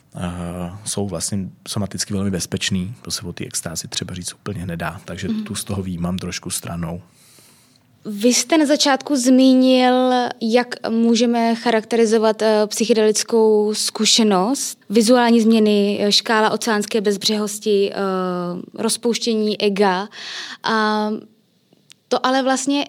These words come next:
Speaker 2: ještě není všechno u té psychedelické zkušenosti. Tam ještě je navíc, ehm, afterglow perioda. Mě by zajímalo, co si pod tímhle pojmem můžeme představit.
Speaker 1: Mhm.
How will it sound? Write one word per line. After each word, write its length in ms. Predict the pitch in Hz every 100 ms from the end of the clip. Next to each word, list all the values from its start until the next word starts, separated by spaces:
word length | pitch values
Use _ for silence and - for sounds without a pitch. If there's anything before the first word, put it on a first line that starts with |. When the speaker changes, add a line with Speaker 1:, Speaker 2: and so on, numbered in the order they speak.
| -
Speaker 2:
ještě 260 | - -
není 400 | 285 262 269 277
všechno 480 | 277 - 254 233 214
u 40 | -
té 160 | 220
psychedelické 560 | 214 220 226 220 - 233
zkušenosti. 460 | 233 233 233 254
Tam 280 | - 233 233
ještě 560 | - 240 - 262 254 254 - - - -
je 260 | 220 247
navíc, 800 | 247 233 220 240 240 240 - - -
ehm, 840 | 233 226 220 214 214 214 220 220 220 _ - - - - _ _
afterglow 640 | 233 247 - 262 214 220 208
perioda. 460 | 214 202 190 196
Mě 140 | 208 214
by 120 | 226
zajímalo, 260 | 226 233 240
co 80 | -
si 160 | 254
pod 320 | 240 - 233
tímhle 600 | - - - 247 233 254
pojmem 340 | 247 240 247 240
můžeme 280 | 247 254 254
představit. 640 | 247 - 254 190 185 - - -
Speaker 1:
Mhm. 260 | 98 92